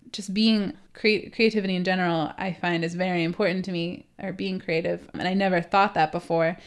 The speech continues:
And I guess I didn't even, I think we just associate with L A with being, um, superficial or, I don't know. But to me, it seems like a place that a lot of people go because they wanna make things and they wanna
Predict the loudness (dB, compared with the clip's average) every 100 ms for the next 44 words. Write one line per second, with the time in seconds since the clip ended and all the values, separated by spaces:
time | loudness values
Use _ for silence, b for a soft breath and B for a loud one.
0 | B B 0 2 4 4 0 -2 2 4
1 | 4 4 0 -4 -8 -10 -2 0 2 0
2 | -2 2 2 2 0 0 -2 -2 2 4
3 | 4 2 -2 -6 -4 -2 -2 -4 -6 -8
4 | -8 -8 -10 -6 -4 -4 -4 -4 -2 -2
5 | -2 -4 -6 -8 _ _ _ -8 -4 -4
6 | -6 -8 _ -6 -4 0 2 2 2 0
7 | -6 _ -8 -6 0 0 2 0 0 0
8 | 0 0 2 2 0 -2 -4 0 4 6
9 | 4 0 B B B B -2 0 2 2
10 | 2 2 -2 -4 -6 -6 -6 -6 -6 -4
11 | -2 0 0 -2 -2 -4